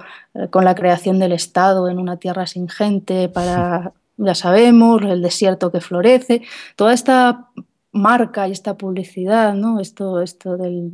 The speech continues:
Speaker 1: la marca Israel, que es muy, muy fuerte y muy potente, y que no se ha visto contrarrestada por algo parecido por el lado palestino. Entonces, por un lado está esa ignorancia. Cuando se rompe la barrera de la ignorancia, cuando se empieza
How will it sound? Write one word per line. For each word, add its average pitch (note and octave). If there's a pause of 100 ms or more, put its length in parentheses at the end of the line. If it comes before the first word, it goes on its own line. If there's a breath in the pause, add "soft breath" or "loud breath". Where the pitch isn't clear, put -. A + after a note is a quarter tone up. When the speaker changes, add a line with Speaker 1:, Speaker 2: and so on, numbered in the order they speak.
(140)
Speaker 1:
la F3
marca F#3+
Israel, G3 (540 loud breath)
que -
es F3
muy, F3
muy F3
fuerte A3+
y -
muy F#3+
potente, A3+ (500 soft breath)
y A3
que B3+
no G#3+
se A#3+
ha A3
visto A3
contrarrestada G#3
por F3+
algo F3+
parecido F#3+
por F3+
el F3
lado E3
palestino. E3
Entonces, G3+
por -
un A3+
lado A3+
está G#3+
esa G3+
ignorancia. F3
Cuando G3+
se G3+
rompe B3+
la C4
barrera G#3
de F3+
la F3+
ignorancia, F#3
cuando F3+
se F3+
empieza G#3